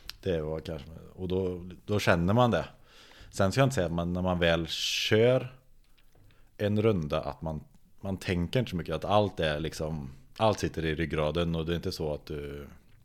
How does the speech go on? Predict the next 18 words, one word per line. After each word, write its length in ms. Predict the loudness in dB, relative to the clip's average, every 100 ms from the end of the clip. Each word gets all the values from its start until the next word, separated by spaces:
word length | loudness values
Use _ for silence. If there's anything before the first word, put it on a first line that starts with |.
| -20 -20 -20 -20 _ _ -20 -8
tänker 360 | -4 -2 -2 0
massa, 560 | 0 -2 -8 -8 -8 -10 -14 -16 -18 -20 -20 -14
om 180 | -8
jag 120 | -6 -4
ska 80 | -4
göra 120 | -4
så 60 |
här 340 | -4 -2 -2 -2
eller 200 | -2 -4
så, 280 | -4 -4 -4
utan 260 | -6 -8
det 120 | -6
går 220 | -6 -4 -4
ju 60 |
på 180 | -2 -2
ren 280 | 0 0 -2
instinkt 420 | -4 -6 -6 -4
allting. 300 | -6 -8 -14